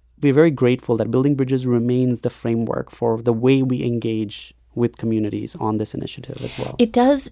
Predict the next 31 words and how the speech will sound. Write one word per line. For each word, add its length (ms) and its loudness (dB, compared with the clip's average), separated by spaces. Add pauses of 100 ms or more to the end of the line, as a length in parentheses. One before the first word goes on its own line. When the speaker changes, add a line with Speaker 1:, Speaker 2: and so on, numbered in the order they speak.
Speaker 2:
it 140 -2
does 200 2
sound 800 0
as 300 -4
if, 500 -8 (680)
without 340 -2
being 220 0
too 160 -4
wonky 380 2
about 240 -2
it, 120 -4
you 80 4
know, 80 4
from 200 0
a 80 0
process 760 -6
level, 600 0
Speaker 1:
Mm-hmm. 100 4
Speaker 2:
a 40 2
great 600 -4 (100)
way 640 -4
Speaker 1:
Mm-hmm. 220 0 (240)
Speaker 2:
to 140 0
go 400 4
towards 680 -6 (400)
that 220 -6
vision, 480 -6
that 100 -16
you 140 -4
do 240 2
it 220 0